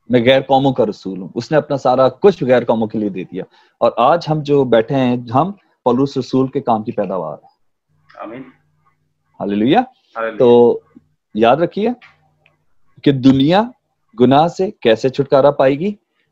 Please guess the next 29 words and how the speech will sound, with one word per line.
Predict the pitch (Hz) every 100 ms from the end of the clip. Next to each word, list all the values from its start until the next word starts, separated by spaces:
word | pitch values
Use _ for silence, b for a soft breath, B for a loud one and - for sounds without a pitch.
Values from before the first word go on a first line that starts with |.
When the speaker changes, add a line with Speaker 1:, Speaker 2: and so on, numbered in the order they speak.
| -
Speaker 1:
मिसालें | 110 139 135 170
कलाम | - 131 127
मुकद्दस | 120 113 117 147 165
में |
मौजूद | 175 170 165 170
हैं। | 175 170 _ _ -
हर | 120
वो | 143
शख्स | 170 175 170 -
जो | 143
आप | 139 135
देख | 123 131 135
रहे | 156
हैं | 151
कि |
खुदा | 151 131 123
उसको | 139 -
इस्तेमाल | 139 - 123 120
कर | 131
रहा | 160
है, | 175
आप |
उसकी | 160 165
जिंदगी | 135 135 147
का | 165
पैटर्न | 131 120 139
देखें। | 110 98 85 - _ _ _ _ _ _ _ _ _ _
ठीक | - 117
है? | 190